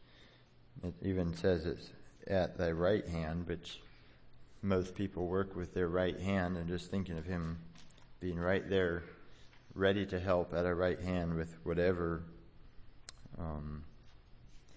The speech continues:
with ever, whatever thing we're working on, whatever,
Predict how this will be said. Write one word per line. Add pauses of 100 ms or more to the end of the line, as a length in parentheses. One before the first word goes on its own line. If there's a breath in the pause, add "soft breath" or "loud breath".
(300 soft breath)
with
ever, (120)
whatever (360)
thing
we're
working
on,
whatever,